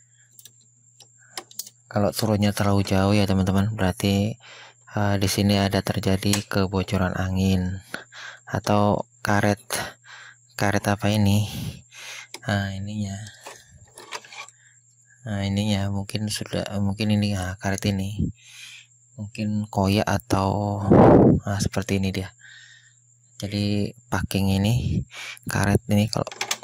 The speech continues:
kalau dia koyak atau bocor, tinta akan turun terus. Jadi teman-teman bisa ganti, eh, dengan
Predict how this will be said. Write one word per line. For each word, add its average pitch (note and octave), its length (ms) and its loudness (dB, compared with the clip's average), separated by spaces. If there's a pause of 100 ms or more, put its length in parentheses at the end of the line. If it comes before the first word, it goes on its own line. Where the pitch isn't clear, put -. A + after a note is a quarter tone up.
kalau F#2+ 240 2
dia G2 160 4
koyak G#2 400 4
atau G2 560 4 (240)
bocor, G#2 480 4 (560)
tinta G#2 320 2
akan G#2+ 160 0
turun G#2 240 4
terus. A2 640 0 (160)
Jadi G2+ 480 2
teman-teman G#2 400 -2
bisa G2 160 0
ganti, G2 640 0 (1040)
eh, G2 380 -8 (1600)
dengan G2+ 600 -2